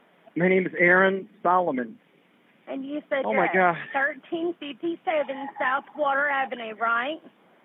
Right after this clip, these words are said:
Speaker 1: Yes.
Speaker 2: How old
Speaker 1: Yes.
Speaker 2: is the male?
Speaker 1: He's eighteen. He just turned eighteen a couple weeks, about a month ago. It's my son.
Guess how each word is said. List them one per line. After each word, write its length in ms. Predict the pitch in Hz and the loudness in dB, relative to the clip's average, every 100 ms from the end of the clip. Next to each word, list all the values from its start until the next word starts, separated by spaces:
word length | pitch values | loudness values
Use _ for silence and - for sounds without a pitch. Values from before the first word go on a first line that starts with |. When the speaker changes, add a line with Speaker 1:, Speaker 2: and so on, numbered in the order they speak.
| _ _ _ _ _ _ - | _ _ _ _ _ _ 4
Speaker 1:
Yes. 360 | 196 185 151 - - - | 8 10 8 2 -20 -12
Speaker 2:
How 220 | - 330 320 | -2 2 4
old 80 | |
Speaker 1:
Yes. 140 | 339 269 | 4 2
Speaker 2:
is 60 | - | -2
the 80 | |
male? 520 | 311 294 311 277 202 226 _ _ _ - _ _ _ _ _ _ _ - | -2 -2 -2 -2 -4 -8 _ _ _ -20 _ _ _ _ _ _ _ -12
Speaker 1:
He's 300 | 139 160 151 | -6 -4 2
eighteen. 520 | 170 170 - 180 143 | 4 4 0 0 2
He 80 | 131 | 0
just 200 | 151 143 | -2 -6
turned 160 | 165 151 | -4 0
eighteen 400 | 135 - 131 104 | 0 0 -4 -6
a 20 | |
couple 280 | 98 135 - | -4 -8 -4
weeks, 200 | 110 101 - | -4 -4 -4
about 160 | 120 | -2
a 40 | 104 | 0
month 200 | 113 - | -2 -6
ago. 180 | - 117 - - - - _ _ _ _ - _ _ _ | -8 -8 -8 -12 -12 -16 _ _ _ _ -20 _ _ _
It's 100 | 151 | 4
my 140 | 131 - | 4 4
son. 300 | 139 107 120 | 4 4 2